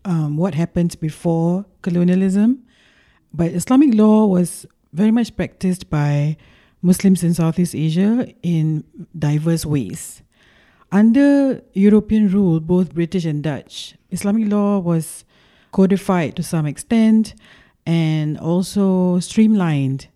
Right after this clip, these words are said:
to a, to a high degree, especially in British jurisdictions in the Straits settlements of Penang, Malacca, and Singapore.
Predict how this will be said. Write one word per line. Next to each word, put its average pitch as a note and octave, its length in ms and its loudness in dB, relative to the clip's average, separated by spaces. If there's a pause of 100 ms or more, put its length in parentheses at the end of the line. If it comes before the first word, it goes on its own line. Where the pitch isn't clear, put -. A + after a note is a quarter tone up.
(120)
to D#3+ 100 -2
a, D3+ 280 -4
to D#3 120 -4
a D3+ 80 -4
high G#3 220 0
degree, C#3+ 640 -4
especially A#3 720 -2
in E3+ 220 0 (380)
British F3+ 540 -2
jurisdictions D#3 1120 -4 (360)
in D3+ 360 0
the D3 80 -4
Straits - 260 -6
settlements D3 640 -4
of C#3+ 280 -8 (100)
Penang, D#3+ 680 -2 (180)
Malacca, D#3 520 -4
and C#3+ 260 -4
Singapore. - 600 -8